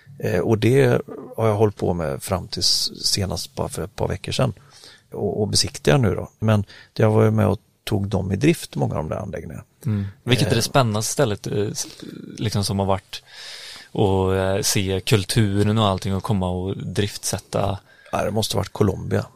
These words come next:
Speaker 2: Okej.
Speaker 1: Ja. För att, att vara på produktionssajt eller vara på sajt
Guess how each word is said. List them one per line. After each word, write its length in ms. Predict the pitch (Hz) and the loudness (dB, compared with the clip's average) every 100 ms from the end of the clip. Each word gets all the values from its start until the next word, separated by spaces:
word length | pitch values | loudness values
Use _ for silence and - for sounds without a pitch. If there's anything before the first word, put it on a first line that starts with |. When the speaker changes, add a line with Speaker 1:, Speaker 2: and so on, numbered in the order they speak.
| _ _ _ - | _ _ _ -4
Speaker 2:
Okej. 600 | 117 - - 165 117 160 | -2 0 0 0 0 -2
Speaker 1:
Ja. 300 | 107 107 - _ _ _ - - - - | 0 0 -4 _ _ _ -20 -20 -20 2
För 80 | 120 | 4
att, 180 | 117 - - | 4 0 -2
att 300 | 123 _ - 90 | -2 _ -2 -2
vara 520 | 104 120 151 143 135 - - - _ _ | 4 8 8 8 6 0 -20 -20 _ _
på 160 | - - | 2 4
produktionssajt 1000 | - 123 113 127 98 - 107 104 - - | 6 4 4 2 2 4 4 4 0 2
eller 200 | 120 110 | 4 6
vara 200 | 120 143 | 6 4
på 160 | - 135 | 4 0
sajt 500 | 117 101 - - | 2 2 -2 -10